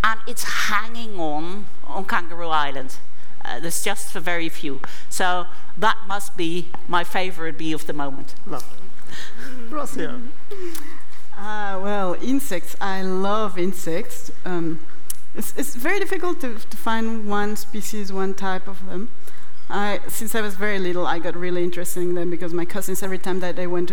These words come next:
Speaker 3: for a holiday, they brought me back one of those, um, beetles that w-, had li-, really beautiful, shiny colors. So since then, but then I got very interested in, in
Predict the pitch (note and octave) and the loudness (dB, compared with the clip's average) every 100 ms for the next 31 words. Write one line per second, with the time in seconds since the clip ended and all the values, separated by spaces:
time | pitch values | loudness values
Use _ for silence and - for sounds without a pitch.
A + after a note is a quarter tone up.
0 | - - F#3 E3+ F#3 F3 D3+ F3+ F#3 - | 0 0 0 0 0 0 0 0 0 0
1 | F3+ F#3+ F3 E3+ - - - - F#3 F3+ | 0 0 0 0 0 0 0 0 0 0
2 | F3+ F3+ E3+ E3 - - E3 D#3 D#3+ - | 0 0 0 0 0 0 0 0 0 0
3 | - - - F3+ E3+ G3+ - E3 F3 - | 0 0 0 0 0 0 0 0 0 0
4 | E3 D#3+ E3+ F3 - F#3 F#3 F3 E3+ E3 | 0 0 0 0 0 0 0 0 0 0
5 | - F#3 F3+ F3 F3+ F3 - F3 E3+ D#3+ | 0 0 0 0 0 0 0 0 0 0
6 | E3 F3+ A#3+ F#3 G3 - F#3 F#3+ F3 F3 | 0 0 0 0 0 0 0 0 0 0
7 | - - - - - A3 G#3 A#3+ G3+ F#3+ | 0 0 0 0 0 0 0 2 0 0
8 | A#3+ C4+ - A3+ A3+ A3+ G#3+ A3 G#3+ A3 | 0 0 0 0 0 0 0 0 0 0
9 | - G3 - G3 F3+ F3 - F3 E3+ D#3+ | 0 0 0 0 0 0 0 0 0 0